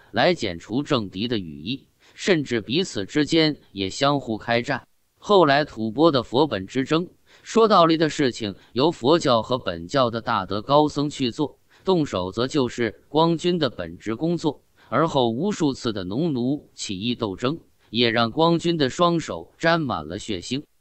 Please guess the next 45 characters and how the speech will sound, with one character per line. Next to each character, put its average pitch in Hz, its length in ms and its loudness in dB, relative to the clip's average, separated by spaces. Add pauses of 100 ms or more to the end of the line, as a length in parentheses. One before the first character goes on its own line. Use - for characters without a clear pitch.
(240)
这 185 180 2
时 107 180 -4
候， 101 300 -6 (200)
光 170 260 4
君 175 180 0
的 160 100 2
精 170 260 -2
神 135 200 -2
领 85 180 -8
袖 - 360 -2 (220)
四 - 320 -2
大 113 200 0
巫 143 220 -4
王 104 280 -2 (320)
开 170 260 2
始 147 200 -2
反 87 260 -6
思： 127 180 -2
光 160 280 2
君 170 400 0
究 180 260 2
竟 139 220 0
是 120 140 -6
为 131 240 2
什 98 180 -8
么 95 80 -8
而 98 160 -6
存 113 240 -8
在 110 240 -2
的， - 200 -20 (380)
就 196 220 2
是 175 120 0
为 175 240 6
了 110 340 -2
毁 95 280 -4
灭 113 240 0
一 117 140 -2
切 160 260 0
吗？ 90 180 -12 (440)
因 180 240 2
战 151 260 2
争 131 220 0
而 120 160 -2
诞 95 220 -2
生， 147 240 -2